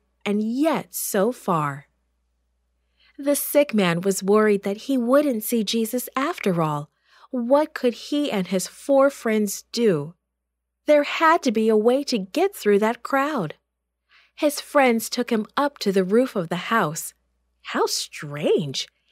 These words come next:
Have you ever entered a house from the roof? It isn't easy.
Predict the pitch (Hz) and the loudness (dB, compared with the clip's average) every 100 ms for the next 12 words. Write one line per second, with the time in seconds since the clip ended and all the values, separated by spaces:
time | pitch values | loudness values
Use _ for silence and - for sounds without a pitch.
0 | _ _ - 180 202 277 - 196 233 - | _ _ -4 0 0 -2 -2 0 0 0
1 | 180 202 254 214 165 - 151 156 - - | 0 0 0 -2 -4 -6 -4 -4 -6 -12
2 | _ - 165 143 135 139 147 339 415 - | _ -2 -2 -2 -4 -2 2 2 0 -10
3 | _ _ _ _ _ _ _ - 175 - | _ _ _ _ _ _ _ -2 -2 -2
4 | - 175 220 180 147 - 175 208 - 139 | 2 2 4 0 -2 -4 0 0 -2 -6
5 | 147 | -8